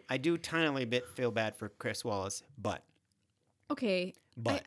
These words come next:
Speaker 2: I, I feel a little bit bad for him, but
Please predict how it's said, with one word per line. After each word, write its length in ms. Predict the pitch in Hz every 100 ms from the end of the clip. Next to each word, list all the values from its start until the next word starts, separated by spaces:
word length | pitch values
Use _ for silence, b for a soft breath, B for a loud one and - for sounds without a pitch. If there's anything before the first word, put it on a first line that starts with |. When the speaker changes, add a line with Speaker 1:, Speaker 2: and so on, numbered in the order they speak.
| -
Speaker 2:
I, 60 |
I 20 | 302
feel 340 | - 370 392
a 20 | 381
little 200 | 359 339
bit 140 | 285
bad 220 | 247 240
for 100 | 233
him, 280 | 208 196 190 -
but 540 | 185 208 214 165 -